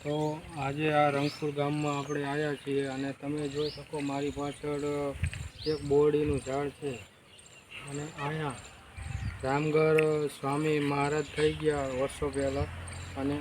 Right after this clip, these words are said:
અહીંયા એનો ઇતિહાસ છે. તો આજે આપણે જાણીએ એ ઇતિહાસ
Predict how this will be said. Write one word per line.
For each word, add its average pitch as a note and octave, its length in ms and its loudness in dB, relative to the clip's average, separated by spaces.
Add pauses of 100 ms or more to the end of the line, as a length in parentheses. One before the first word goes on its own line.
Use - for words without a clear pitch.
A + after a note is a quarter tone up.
અહીંયા D3+ 240 2
એનો D3 260 0
ઇતિહાસ C#3+ 440 2 (140)
છે. D#3 140 10 (680)
તો D3 300 0
આજે D3 320 6
આપણે D3 300 4
જાણીએ D3+ 380 4
એ D3 200 6
ઇતિહાસ D3 300 0